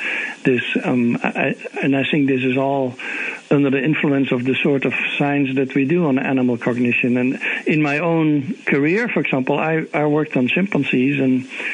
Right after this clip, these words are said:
uh, chimpanzees are not being used in biomedical studies anymore. N I H has declared them off limits for that kind of research, which is partly based on the sort of research that we do. And so, yes, it does have moral implications. It's gonna affect even more, I think,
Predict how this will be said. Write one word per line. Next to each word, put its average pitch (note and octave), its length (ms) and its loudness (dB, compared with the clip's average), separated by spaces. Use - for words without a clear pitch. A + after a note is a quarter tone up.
uh, - 120 2
chimpanzees G3 580 2
are F3+ 100 2
not F3+ 180 2
being F3+ 280 2
used F#3 260 2
in C#3+ 120 4
biomedical D3+ 540 0
studies F3 380 0
anymore. A#2 420 2
N C#3 200 0
I C#3 120 2
H D3+ 200 0
has C3 260 0
declared C3+ 440 0
them C3+ 240 2
off - 220 0
limits E3 320 2
for - 240 -2
that D#3 140 0
kind E3 200 0
of D3+ 120 -2
research, E3+ 600 0
which F3+ 220 2
is A3 160 2
partly A#3 360 0
based F#3 300 0
on F3 160 2
the E3+ 100 2
sort F3 320 0
of D#3+ 120 -2
research D#3 540 0
that D3 180 0
we D3 160 2
do. D3 240 2
And A#2+ 140 0
so, E3 260 0
yes, G#3 240 2
it D3 120 0
does G3+ 180 0
have D#3+ 260 -2
moral E3 320 2
implications. E3+ 800 0
It's D#3 260 0
gonna E3+ 380 0
affect D#3+ 360 -2
even C3 300 2
more, C#3+ 300 2
I F3+ 140 -2
think, D#3+ 400 -2